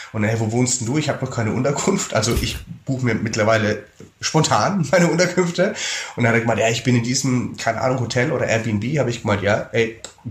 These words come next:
cool, läuft.“ Und dann, ne, irgendwie eine Bude nebendran gehabt und da bist du nie alleine. Also ich muss ganz ehrlich sagen,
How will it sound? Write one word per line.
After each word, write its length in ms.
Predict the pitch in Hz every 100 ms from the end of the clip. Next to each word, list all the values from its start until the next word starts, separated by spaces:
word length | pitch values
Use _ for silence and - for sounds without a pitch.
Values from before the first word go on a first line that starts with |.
| -
cool, 240 | 156 226 -
läuft.“ 460 | 117 143 247 -
Und 160 | - 123
dann, 260 | 117 113 113
ne, 220 | 131 165 196 -
irgendwie 300 | 110 120 120
eine 100 | 107
Bude 240 | 139 131
nebendran 400 | 127 120 110 160
gehabt 280 | 156 190 -
und 160 | 123 - - - - - -
da 80 | 120
bist 240 | 226 -
du 60 | 151
nie 160 | 104
alleine. 400 | 95 85 85 92 - -
Also 200 | 113 127
ich 120 | 160
muss 200 | 226 220
ganz 300 | 135 170 -
ehrlich 240 | - 156 -
sagen, 340 | 139 139